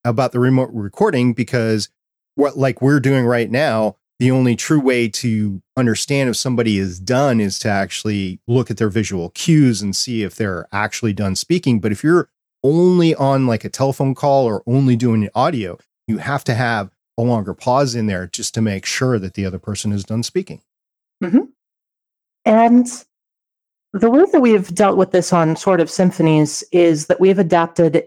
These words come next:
Speaker 2: a very much, uh,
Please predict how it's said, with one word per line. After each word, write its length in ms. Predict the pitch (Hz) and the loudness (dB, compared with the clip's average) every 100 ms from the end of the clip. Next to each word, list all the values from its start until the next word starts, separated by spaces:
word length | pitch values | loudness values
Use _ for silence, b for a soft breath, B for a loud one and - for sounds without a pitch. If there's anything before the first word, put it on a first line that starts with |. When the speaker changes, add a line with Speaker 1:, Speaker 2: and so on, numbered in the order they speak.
| - | 0
Speaker 2:
a 640 | 160 156 151 147 143 139 _ 160 | 2 4 4 4 2 0 _ -8
very 420 | 151 165 160 156 | -2 2 4 4
much, 840 | 151 151 - - - - - - _ _ _ _ _ _ _ _ _ - | 2 0 -4 -8 -8 -10 -14 -16 _ _ _ _ _ _ _ _ _ -2
uh, 760 | 170 160 147 139 131 - - | 0 0 -2 -4 -8 -10 -14